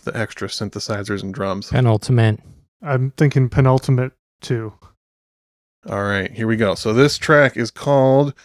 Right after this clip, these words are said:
Speaker 1: Dragon Dance.
Speaker 3: Oh, yeah.
Speaker 1: Thanks for listening.
Speaker 3: I was actually able to preview this one because there's a cool video for it on YouTube.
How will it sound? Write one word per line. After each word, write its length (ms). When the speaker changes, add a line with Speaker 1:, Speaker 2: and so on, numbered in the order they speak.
Speaker 1:
Dragon 560
Dance. 460
Speaker 3:
Oh, 140
yeah. 300
Speaker 1:
Thanks 320
for 120
listening. 300
Speaker 3:
I 20
was 140
actually 360
able 200
to 80
preview 340
this 240
one 140
because 260
there's 180
a 100
cool 300
video 380
for 320
it 80
on 160
YouTube. 600